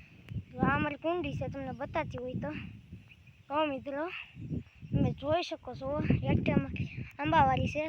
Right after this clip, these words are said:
જરી તે શેવડી છે, બધું છે મિત્રો. તમે જોઈ શકો છો,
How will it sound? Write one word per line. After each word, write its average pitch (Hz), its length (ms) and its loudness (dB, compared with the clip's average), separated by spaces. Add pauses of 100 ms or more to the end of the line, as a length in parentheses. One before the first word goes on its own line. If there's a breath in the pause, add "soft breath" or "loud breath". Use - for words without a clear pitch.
જરી 294 480 4
તે 262 120 -2
શેવડી 262 500 2
છે, 262 200 2 (680 soft breath)
બધું 247 240 -2
છે 311 240 4
મિત્રો. 240 320 -6 (2000 soft breath)
તમે 262 200 -4
જોઈ 302 300 6
શકો - 300 -6
છો, 226 140 -8